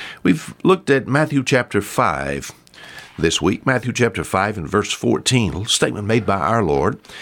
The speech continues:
And he looked at his disciples and he said, "Fellows," he said, "ye are the light of the world." Well, what is that? We've talked about what is this light.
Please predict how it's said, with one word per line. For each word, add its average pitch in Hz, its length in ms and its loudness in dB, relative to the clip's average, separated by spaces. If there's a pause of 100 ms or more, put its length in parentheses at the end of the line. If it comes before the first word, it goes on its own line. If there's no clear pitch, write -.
(120)
And 151 100 2
he 180 60 6
looked 208 220 2
at 131 60 -2
his 139 140 4
disciples 117 640 0
and 151 80 4
he 165 80 6
said, 156 220 4
"Fellows," 180 320 2 (320)
he 160 100 2
said, 160 240 4
"ye 190 240 6
are 113 200 4
the 113 120 4
light 120 260 4
of 113 120 0
the 131 80 6
world." 107 500 2 (800)
Well, 165 100 6
what 170 160 6
is 151 220 4
that? - 420 -4 (400)
We've 104 140 2
talked 139 180 2
about 98 300 0 (500)
what 120 160 4
is 117 140 4
this 98 200 2
light. 120 460 0